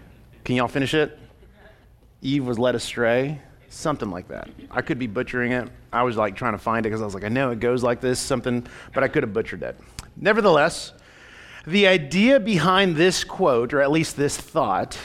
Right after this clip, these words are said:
the idea behind it suggests that in the context of the Garden of Eden, Adam was out doing manly things like chopping wood, and, uh, Eve was journaling among the flowers. And then eventually Satan shows up on the scene,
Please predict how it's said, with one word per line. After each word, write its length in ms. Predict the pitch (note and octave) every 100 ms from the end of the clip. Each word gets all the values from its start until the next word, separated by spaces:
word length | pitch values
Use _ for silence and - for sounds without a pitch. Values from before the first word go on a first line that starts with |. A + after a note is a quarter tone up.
| -
the 100 | B2
idea 260 | B2+ B2+ A3
behind 400 | G#3 E3+ E3+ F3+
it 100 | F3
suggests 840 | - E3+ C3+ C3 E3+ - - -
that 180 | C#3 D#3
in 100 | D#3+
the 80 | D#3
context 640 | - F#3 G#3+ - A3 -
of 120 | F#3
the 60 | C3+
Garden 640 | A#2+ D#3+ E3 G3 F#3 F#3+
of 160 | D3 A2+
Eden, 540 | D#3+ F#3 C#3 E2 B2 - - - - -
Adam 420 | - F3 G3+ G#3+ F#3+
was 140 | E3
out 280 | F#3 F#3+ D#3
doing 380 | F3+ F3+ F3 E3
manly 380 | E3 F3+ F3+
things 420 | C#3+ E3 C#3 A2+ C3+
like 220 | A#2+ A#2
chopping 580 | - D3+ D3+ D3+ A#2+ A#2+
wood, 340 | D#3 B2 F2 - - -
and, 380 | D#3 D3 D3 C#3
uh, 220 | C#3 C3+ D3
Eve 480 | F#3+ G3 D3+ A2 B2
was 260 | D#3 C3+
journaling 720 | A#2 A2+ D3 E3 C#3+ B2 G#2+ G#2+
among 280 | C#3 C#3+ D3
the 80 | B2+
flowers. 600 | - C#3+ C#3+ C3 G2+ - - - - -
And 160 | D3+ E3
then 80 | E3
eventually 460 | F3 G3+ G3 F3+
Satan 640 | - - F#3 F#3+ G3 D#3
shows 520 | C#3+ - E3+ E3 D#3+ C#3+
up 320 | D#3 D3 - C#3
on 220 | C3 C#3+
the 100 | C#3
scene, 540 | - - D3+ C#3+ B2